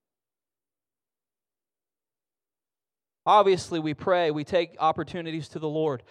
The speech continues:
but I, I, I'm just, I'm, I'm talking broad here.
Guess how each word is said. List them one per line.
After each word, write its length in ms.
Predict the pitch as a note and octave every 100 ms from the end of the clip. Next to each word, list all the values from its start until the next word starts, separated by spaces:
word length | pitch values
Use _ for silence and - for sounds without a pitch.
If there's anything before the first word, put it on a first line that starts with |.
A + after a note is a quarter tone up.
| - _ -
but 400 | D#3+ - - -
I, 120 | C3 -
I, 180 | D3+ -
I'm 160 | D#3+ E3
just, 220 | D#3 - -
I'm, 380 | D3 D3 C3+ C3+ _ _ _ _ _ _ _ _ _ _ _ _ _ _ _ _ _ _ _ _ _ _ _ _ _ _ _ _ C3+
I'm 100 | C#3
talking 440 | E3 D#3 E3 C#3
broad 380 | B2+ C#3 C3 A2+
here. 320 | B2+ G2